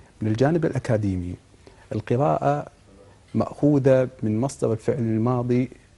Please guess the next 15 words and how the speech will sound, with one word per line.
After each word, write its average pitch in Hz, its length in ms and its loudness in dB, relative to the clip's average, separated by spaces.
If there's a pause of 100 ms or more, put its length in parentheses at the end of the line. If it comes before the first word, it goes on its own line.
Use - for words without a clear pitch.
(420)
ألا 117 120 2
وهو 113 280 2
قرأ، 95 360 -4 (880)
وقرأ 123 380 0
بالجانب 123 580 0
اللغوي 120 600 0 (540)
هو، 110 340 0 (300)
آه، 110 360 -4
عملية 120 460 0 (140)
جمع 131 440 2 (440)
وضم، 113 460 0 (760)
تهجئة 151 440 2
الحروف 135 560 -2
ونطق 123 340 0
الكلمات 117 440 -2